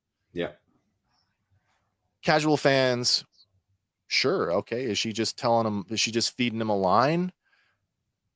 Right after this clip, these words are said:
Speaker 2: I had to dig down on this, and no, I couldn't make this up if I tried to. Yes,
Speaker 1: <laughs>
Speaker 2: R five D four actually made it into the rebellion, having been inspired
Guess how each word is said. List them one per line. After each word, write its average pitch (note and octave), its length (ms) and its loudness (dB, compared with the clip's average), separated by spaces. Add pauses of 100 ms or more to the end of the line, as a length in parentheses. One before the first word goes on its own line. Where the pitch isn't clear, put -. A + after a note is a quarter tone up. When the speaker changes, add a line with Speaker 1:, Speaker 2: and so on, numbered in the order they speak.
(240)
Speaker 2:
I G#2 60 0
had C#3 200 0
to D#3 40 -2
dig D#3+ 220 4
down F#3 220 6
on C#3+ 100 4
this, B2+ 160 2
and C3+ 160 0
no, D3+ 320 6
I C3+ 480 4
couldn't D3 440 -6
make C3+ 280 -4
this B2 180 -2
up A#2+ 160 -2
if A#2 140 -4
I A2 100 0
tried C3+ 380 2
to. G#2+ 300 0
Yes, B2+ 380 2
Speaker 1:
<laughs> - 20 4
Speaker 2:
R B2+ 220 6
five C#3+ 380 2
D C3 160 4
four A#2 420 4
actually B2 440 0
made C3 360 2
it G#2+ 160 2
into A#2 360 -4
the B2 100 0
rebellion, C3+ 640 4
having D3 400 0
been E3 180 0
inspired F3 1080 2